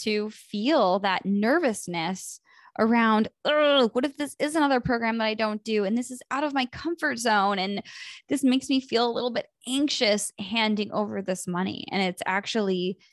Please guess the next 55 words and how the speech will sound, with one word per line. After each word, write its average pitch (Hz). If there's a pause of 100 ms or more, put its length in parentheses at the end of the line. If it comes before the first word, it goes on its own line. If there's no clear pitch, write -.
(180)
there 202
for 190
your 185
coach 208 (800)
to 214
be 220
like, 190
"I 190
feel 214
your 233
resistance, 180
and 170
I'm 226
gonna 277
be 196
right 185
here 214
next 185
to 247
you 302
to 226
make 202
sure 202
I 185
am 190 (120)
on 196
this 190
path 180
guiding 180
you 170
to -
what 185
you 180
truly 180
want." 156 (460)
Something 220
that 196
is 190
so 208
much 196
more 190
important 190
to -
you 185
and 185
deeper 190
to -
you 180
than 180
your 175
fears 185
or -
your 175
resistance. 175
Like, 180